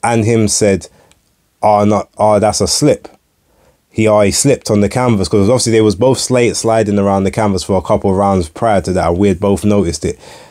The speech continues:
So both my dad and myself were like, "No, how are you counting that? That's a slip, ref." And then the second one was even more egregious, 'cause again, like, you, the way he's,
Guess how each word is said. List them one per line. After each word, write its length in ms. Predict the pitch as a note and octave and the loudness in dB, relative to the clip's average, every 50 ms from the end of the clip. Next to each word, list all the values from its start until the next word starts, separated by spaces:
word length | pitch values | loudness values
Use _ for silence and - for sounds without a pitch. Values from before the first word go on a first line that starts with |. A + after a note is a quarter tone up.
| _ | _
So 140 | - - G#2+ | -6 -4 -4
both 380 | F2 D#2 - B2 C3 C3 - - | -2 0 0 0 0 0 0 -2
my 160 | A2+ A2 G#2+ | -2 -2 -2
dad 280 | F2 A#2+ A2 G#2+ G#2 G2+ | 0 0 0 0 0 -2
and 120 | G#2 G2+ | -2 -2
myself 420 | G2+ G#2 G2 - - A2 G2+ F2 F#2+ | -2 -2 -2 -2 0 -2 -2 -2 -2
were 60 | G2+ | -2
like, 160 | G#2 G2+ G#2 | 0 0 0
"No, 160 | A2+ A#2 A2 | 0 0 0
how 220 | G2+ G#2 A#2 A#2+ B2 | 2 2 2 2 2
are 80 | B2+ | 2
you 100 | B2 A2+ | 0 0
counting 440 | G#2+ - B2+ A#2 A2 G2+ E2+ F2 F2+ | -2 -4 -2 -2 0 0 -2 -2 -4
that? 120 | F2+ E2+ E2 | -4 -4 -2
That's 220 | A#2 A2+ - - | -2 -2 -2 -2
a 80 | G2+ - | -4 -4
slip, 280 | - - A#2 G#2+ F2+ F2 | -2 0 0 -2 -2 -2
ref." 340 | F2 F#2 E2 D#2 - - - - - - - - - - - - - - - - - - | -2 -2 -2 -4 -6 -12 -20 -20 -20 -20 -20 -20 -20 -20 -20 -20 -20 -20 -20 -14 -8 -4
And 180 | A2 G#2+ G#2+ A2 | -2 0 0 2
then 100 | G#2+ G#2 | 2 2
the 80 | F#2+ | 0
second 440 | - - D3+ F3 E3 - D3+ B2 A2 | 0 2 0 0 0 0 0 0 2
one 260 | G#2 F#2+ G2+ A2+ - _ _ - | 2 0 -2 -4 -6 _ _ -8
was 200 | - G#2+ A2 G#2 | -4 -2 0 0
even 280 | B2+ D3 C#3 B2+ B2+ B2 | 2 0 2 2 0 0
more 260 | B2+ D#3+ F#3 F#3 D3+ A#2 | 2 2 2 4 2 2
egregious, 480 | G#2 G#2+ G#2+ G2+ G2+ F2+ F2+ E2 - | 2 0 0 0 0 0 -2 -6 -6
'cause 440 | - - G#2+ G2+ G2 F2+ E2 - - - A2+ | -2 0 0 0 0 -2 -4 -8 -8 -4 -4
again, 400 | G#2+ F2+ - C3+ D3 B2+ G#2+ G#2 | -4 -2 0 0 0 2 2 2
like, 200 | G2+ G2+ F#2 G2 | 0 0 -4 -6
you, 360 | F#2+ G2 A#2+ B2+ C3 A#2 G#2+ - - - - - - - - | -6 -2 0 0 0 -2 -4 -8 -14 -20 -20 -20 -12 -4 0
the 80 | A2+ | 0
way 260 | G#2 A2 C#3 D3+ D3 C3+ | 2 2 4 2 4 4
he's, 320 | C#3 C3+ C3+ A#2+ A2 | 4 2 2 0 -2